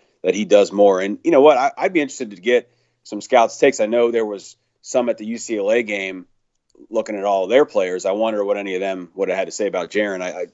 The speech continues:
I wasn't able to, to get to any of those guys. But, yeah, it'd be interesting to see what people think about that. But, I mean, it just shows that, you know, Mick definitely, um, understands that, that he has a, a, a, you know, an elite talent here, and he wants to do the best he can to get him to the next level. And,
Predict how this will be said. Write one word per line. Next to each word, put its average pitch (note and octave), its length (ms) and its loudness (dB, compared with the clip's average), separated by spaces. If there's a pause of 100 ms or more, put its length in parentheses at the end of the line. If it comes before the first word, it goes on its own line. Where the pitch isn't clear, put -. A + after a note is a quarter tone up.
I - 20 -6
wasn't F#2+ 340 0
able F#2 200 -2
to, E2+ 200 -8 (600)
to F#2 100 -6
get A#2+ 200 6
to G#2 80 0
any F2+ 120 -2
of E2+ 60 -6
those E2 160 -2
guys. E2+ 260 -4
But, G#2 100 -4
yeah, A2+ 200 6
it'd B2 140 0
be D#3+ 120 8
interesting D3+ 300 -4
to A2+ 60 -10
see C3+ 120 -8
what A#2 160 -4
people G#2+ 220 -8
think B2 300 -4 (320)
about A2 380 -2
that. F#2+ 180 -4
But, A2 180 -6
I B2+ 120 -6
mean, C#3+ 240 -4 (160)
it C#3+ 80 -2
just E3 200 2
shows D3+ 260 4
that, B2+ 200 0
you B2+ 100 -2
know, G#2 200 -2 (720)
Mick A2+ 300 -2
definitely, A2+ 600 0
um, G2 320 -8
understands A2 600 -2
that, G2 300 0
that F#2+ 180 -2
he A2+ 180 -10
has G#2+ 220 -2
a, G2 60 -2 (100)
a, F#2+ 80 -8
a, - 280 -12
you G#2 60 -20
know, F2 120 -16
an E2+ 180 -20
elite A2+ 260 -4
talent G#2+ 300 -4
here, G#2 80 -10
and G2 80 -10
he F#2+ 80 -16
wants A2+ 240 0
to - 60 -18
do A#2 100 0
the G#2 80 0
best G#2+ 240 4
he G#2+ 60 -12
can A2 260 -4
to G2+ 80 -8
get G2+ 180 0
him G#2 160 -6
to G#2+ 120 -4
the G#2 60 -2
next G2+ 260 -6
level. A2+ 320 0
And, G#2+ 160 -4